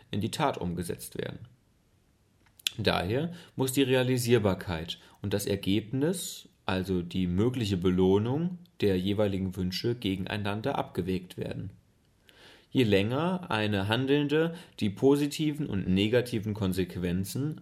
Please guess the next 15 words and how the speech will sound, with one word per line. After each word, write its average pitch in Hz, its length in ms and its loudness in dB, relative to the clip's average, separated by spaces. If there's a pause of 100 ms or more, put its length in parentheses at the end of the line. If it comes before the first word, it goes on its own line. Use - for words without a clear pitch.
(120)
auf 95 260 -4
verschiedenen 120 540 -2
Ebenen 98 280 -2
gegeneinander 92 600 0
abgewogen 113 580 -4
hat, 165 300 -6 (360)
desto 185 300 2
wahrscheinlicher 127 960 0 (100)
wird 120 340 0
eine 90 460 0 (180)
Entscheidung. 110 600 -2 (1300)
Dies 208 280 0
nennt 107 240 0
man 120 460 -2
Fazittendenz. 87 1500 -2